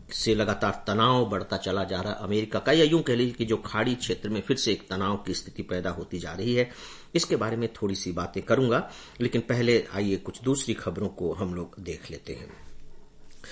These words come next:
अखबारों में हालांकि इसे ज्यादा जगह नहीं दी गई है, लेकिन रेडियो न्यूज में आपने इस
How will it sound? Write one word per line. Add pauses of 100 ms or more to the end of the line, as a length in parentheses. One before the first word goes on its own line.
(280)
अखबारों
में
हालांकि
इसे
ज्यादा
जगह
नहीं
दी
गई
है,
लेकिन
रेडियो
न्यूज
में
आपने (100)
इस